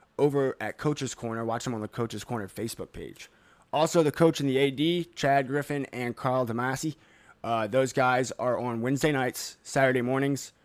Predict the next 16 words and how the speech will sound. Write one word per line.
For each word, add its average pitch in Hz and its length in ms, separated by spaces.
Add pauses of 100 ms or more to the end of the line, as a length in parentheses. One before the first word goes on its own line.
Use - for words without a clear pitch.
(200)
Same 147 280
two 139 160
spots. 131 420
You 120 80
can 120 80
find 123 340
them 120 220
on 107 160
YouTube 120 540
and 117 240
the 107 40
Coach's 110 380
Corner 113 380 (600)
Facebook 123 420
page. 107 320
So, 135 400